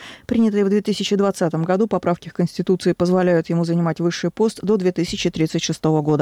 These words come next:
В сочетании с репрессиями против оппонентов внутри России и с нападением на Украину это приводит Ассамблею к выводу, что в политической системе страны президентская власть перестала быть контролируемой.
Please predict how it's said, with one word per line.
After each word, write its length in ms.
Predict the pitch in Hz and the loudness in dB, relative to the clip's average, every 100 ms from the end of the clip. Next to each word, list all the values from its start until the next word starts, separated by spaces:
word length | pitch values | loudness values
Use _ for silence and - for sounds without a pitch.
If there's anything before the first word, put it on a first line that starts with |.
| 135 - - - - | 0 -4 -16 -14 -8
В 40 | |
сочетании 460 | - - 220 240 226 | -4 -2 2 4 4
с 100 | 220 | 2
репрессиями 540 | 220 - 233 - 175 | -2 0 0 0 0
против 340 | 175 - 180 165 | 0 0 0 -2
оппонентов 500 | 175 185 190 180 170 | 0 2 2 0 -2
внутри 260 | 180 175 170 | -2 0 0
России 320 | 170 - 208 | 0 0 -2
и 60 | |
с 80 | 185 | 0
нападением 500 | 175 175 170 185 175 | 0 0 2 2 4
на 160 | 175 180 | 2 2
Украину 540 | 175 170 170 208 202 | 0 0 2 2 2
это 160 | 175 - | 2 -2
приводит 480 | 175 175 185 175 - - - | -2 2 2 0 -2 -20 -10
Ассамблею 520 | - 190 190 185 196 180 | -4 0 2 4 4 2
к 80 | |
выводу, 320 | 208 226 214 185 | 2 2 2 -2
что 180 | - | -4
в 40 | - | -4
политической 640 | 208 208 202 190 175 - | 0 0 -2 -4 -4 -4
системе 420 | 170 175 - 170 | -6 -6 -2 -2
страны 340 | 165 - 175 214 | -2 0 2 2
президентская 640 | 208 175 170 180 - 170 | 2 0 0 -2 0 0
власть 280 | 165 170 - | 2 0 0
перестала 500 | 220 196 - 170 170 | 0 0 0 0 0
быть 240 | 156 151 | 0 -2
контролируемой. 800 | - 147 - 147 147 139 135 135 | -2 -4 0 0 2 0 -2 -4